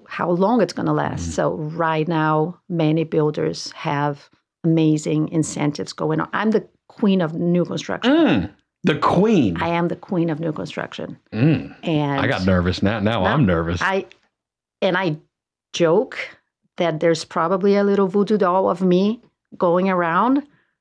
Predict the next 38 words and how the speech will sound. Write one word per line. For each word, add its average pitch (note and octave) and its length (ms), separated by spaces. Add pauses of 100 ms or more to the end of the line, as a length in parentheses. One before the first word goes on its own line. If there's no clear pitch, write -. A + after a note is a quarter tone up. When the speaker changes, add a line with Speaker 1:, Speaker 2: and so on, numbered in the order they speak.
(160)
Speaker 1:
because F#3+ 340
I G3 200
fight G3 320
for F3 100
my D#3 160
clients D3+ 480
Speaker 2:
Mm. B2+ 180 (100)
Speaker 1:
and F#2+ 380
they E3+ 200
know, F3 300 (120)
like, D3+ 320 (280)
because G#3+ 280
people A#3+ 380
don't F#3 220
understand. F3 840 (300)
And C#3 80
actually, D3+ 320
see, G3 200 (100)
I F3+ 60
mean, F3+ 220
I'm F3+ 140
gonna F3+ 160
say D3+ 280 (840)
buyers F3 600
don't E3+ 320
understand D#3+ 680
that C#3+ 280
you F3+ 120
should B3 340
have D#3+ 500 (280)
your E3 380
buyer D#3 340
agent D#3 380
representing D3+ 600
you D3 180 (340)
on E3 180
a D#3+ 60
deal. - 400